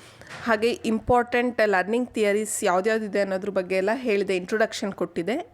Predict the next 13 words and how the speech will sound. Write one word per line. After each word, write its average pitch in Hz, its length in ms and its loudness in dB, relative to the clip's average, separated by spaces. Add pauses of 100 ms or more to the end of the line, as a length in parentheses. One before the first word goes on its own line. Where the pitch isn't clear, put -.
ಇನ್ನು 233 200 2
ಆ 240 60 0 (100)
ಕ್ಲಾಸ್ 202 260 0 (160)
ನೋಡಿಲ್ಲ 190 340 -2 (120)
ಅಂದರೆ 190 240 -6 (760)
ಡಿಸ್ಕ್ರಿಪ್ಷನ್ 262 560 -2
ಬಾಕ್ಸಲ್ಲಿ 220 380 -2
ಲಿಂಕ್ 214 220 -4
ಕೊಟ್ಟಿರ್ತೀನಿ 196 520 -2 (100)
ನೋಡಿ. 180 220 0 (680)
ಟ್ರಯಲ್ 233 400 4
and 294 120 -2 (220)
ಎರರ್ 196 240 2